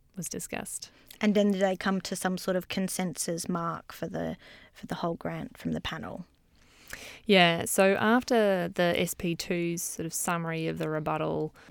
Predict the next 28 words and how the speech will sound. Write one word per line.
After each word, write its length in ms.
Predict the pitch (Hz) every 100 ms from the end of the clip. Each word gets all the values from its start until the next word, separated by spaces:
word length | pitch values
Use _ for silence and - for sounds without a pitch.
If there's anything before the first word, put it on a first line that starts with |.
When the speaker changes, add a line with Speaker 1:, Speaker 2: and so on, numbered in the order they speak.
| - - - - 202
Speaker 1:
it 200 | 190 180 _ _ _ -
gets 220 | 175 -
opened 320 | 185 - 165
out 140 | 151 -
to 80 |
the 100 | 170
floor. 480 | 160 - - - - - _ _ -
So 580 | - 175 165 165 160 160
then 360 | 165 165 165 165
there's 220 | 156 -
this 140 | 147
open 300 | 180 202 196
panel 280 | - 165 160
discussion 680 | 156 - 220 247 370 381 311
led 280 | 202 170 165
by, 560 | 170 160 160 156 160 240
I 60 | 170
guess, 220 | 165 -
the 120 | -
chair. 520 | - - 196 214 226 - - - - - -
There's 340 | 180 175 -
also 480 | 190 - 208 196 180
a 60 |
secretary 640 | - 208 - 247 - 233 226
in 120 | 220
there 260 | 240 359 277
who 140 | 190
dis-, 400 | 175 170 - -